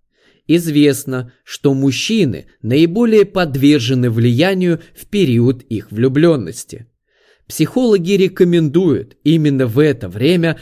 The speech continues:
обсудить вопросы семейного устройства, где жить, когда и сколько завести детей,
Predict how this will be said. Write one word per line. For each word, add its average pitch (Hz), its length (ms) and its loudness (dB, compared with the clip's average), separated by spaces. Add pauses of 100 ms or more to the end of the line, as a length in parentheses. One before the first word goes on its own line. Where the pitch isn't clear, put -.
(140)
обсудить 160 600 -2
вопросы 143 680 -2
семейного 113 720 -2
устройства, 135 920 -4 (340)
где 127 320 2
жить, 127 520 -2 (260)
когда 117 600 -2
и 123 100 -4
сколько 170 460 -2
завести 123 540 -2
детей, 117 640 -4